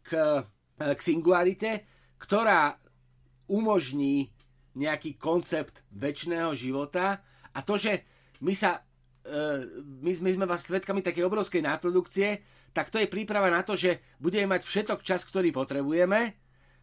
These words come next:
práve na to, aby sme vlastne kultúrne nado-, nabobtnali do neuveriteľných rozmerov. To sa, to je predstava, ktorá sa mi páči.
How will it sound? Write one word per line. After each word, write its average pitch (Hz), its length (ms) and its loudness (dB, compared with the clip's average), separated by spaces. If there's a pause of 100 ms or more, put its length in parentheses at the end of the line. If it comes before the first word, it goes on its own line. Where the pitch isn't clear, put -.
práve 214 320 4
na 170 240 4
to, 190 280 4 (200)
aby 165 200 2
sme 180 200 2
vlastne 170 360 2
kultúrne 196 520 0
nado-, 160 280 0
nabobtnali 175 760 4 (240)
do 139 240 0
neuveriteľných 175 720 4
rozmerov. 147 600 0 (320)
To 202 140 2
sa, 202 160 0
to 202 160 0
je 190 80 0
predstava, 190 320 0
ktorá 175 240 0
sa - 80 -10
mi 156 120 -2
páči. 185 600 -2